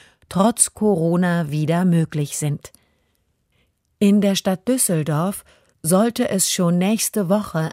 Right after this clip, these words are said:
ein großes Konzert geben. Dreizehntausend Menschen hatten schon Eintrittskarten dafür gekauft. Wegen der vielen neuen Corona-Fälle haben die Veranstalter das Konzert nun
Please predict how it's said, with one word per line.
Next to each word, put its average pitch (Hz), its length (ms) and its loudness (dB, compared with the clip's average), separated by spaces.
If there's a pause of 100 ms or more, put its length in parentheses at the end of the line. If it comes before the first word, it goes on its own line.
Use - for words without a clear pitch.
ein 156 260 0
großes 151 560 0
Konzert 151 580 -2
geben. 156 360 -2 (960)
Dreizehntausend 220 1040 0
Menschen 170 680 0
hatten 170 340 -2
schon 156 400 0
Eintrittskarten 160 1080 -2
dafür 151 400 0
gekauft. 160 640 -4 (1120)
Wegen 165 560 2
der 147 220 0
vielen 208 560 4
neuen 170 400 2
Corona-Fälle 175 1000 2 (560)
haben 226 420 2
die 240 140 0
Veranstalter 190 1000 -2
das - 260 -2
Konzert 180 640 -2
nun 175 300 4